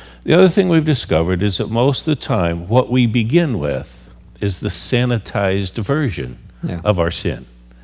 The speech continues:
Speaker 1: The part that's the easiest, uh, or the safest
Speaker 2: Yep.
Speaker 1: to talk about. I was telling Rob at dinner, uh, had a conversation with a leader just this last week, and they started, and I waited for a little bit and stopped them.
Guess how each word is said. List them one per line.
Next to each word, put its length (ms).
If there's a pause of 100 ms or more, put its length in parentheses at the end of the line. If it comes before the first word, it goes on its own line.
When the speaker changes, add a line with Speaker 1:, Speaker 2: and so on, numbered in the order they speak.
(320)
Speaker 1:
The 80
part 220
that's 160
the 100
easiest, 640
uh, 260
or 120
the 80
safest 640
Speaker 2:
Yep. 140
Speaker 1:
to 120
talk 380
about. 300 (760)
I 40
was 100
telling 340
Rob 280
at 180
dinner, 500
uh, 340
had 180
a 20
conversation 840
with 140
a 60
leader 560
just 240
this 180
last 240
week, 240 (1300)
and 140
they 80
started, 640 (680)
and 360
I 200
waited 320
for 80
a 40
little 120
bit 140
and 100
stopped 400
them. 180